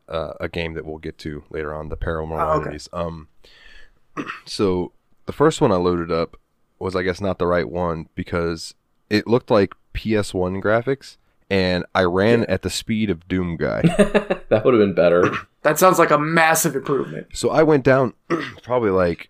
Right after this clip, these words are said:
Speaker 1: I don't know, forty, fifty flights of stairs, and it got to the point where, like, stuff started happening. So I would run down the stairs, run sideways,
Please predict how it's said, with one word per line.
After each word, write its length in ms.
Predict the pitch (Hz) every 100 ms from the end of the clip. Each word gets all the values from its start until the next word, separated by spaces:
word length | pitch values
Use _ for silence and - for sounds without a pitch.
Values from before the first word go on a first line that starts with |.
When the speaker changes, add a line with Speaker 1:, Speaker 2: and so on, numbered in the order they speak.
| -
Speaker 1:
I 60 | 98
don't 140 | 92
know, 240 | 87 87 - _
forty, 420 | - - 95 95
fifty 320 | 90 98 - 104
flights 320 | 92 87 -
of 80 | -
stairs, 520 | 85 85 92 98 - _ - _ _ -
and 120 | 110
it 60 | 107
got 160 | 170 180
to 60 |
the 80 | 127
point 300 | - 113 113
where, 80 | 92
like, 140 | 87
stuff 240 | - 104 -
started 260 | 107 95
happening. 420 | 87 90 - 110 117 _ - - _ _
So 160 | - -
I 160 | 95 120
would 260 | 131 90
run 220 | 95 117
down 220 | 127 139 117
the 60 |
stairs, 720 | - - 107 110 82 85 - -
run 380 | 87 95 120 123
sideways, 800 | - 104 98 85 80 78 -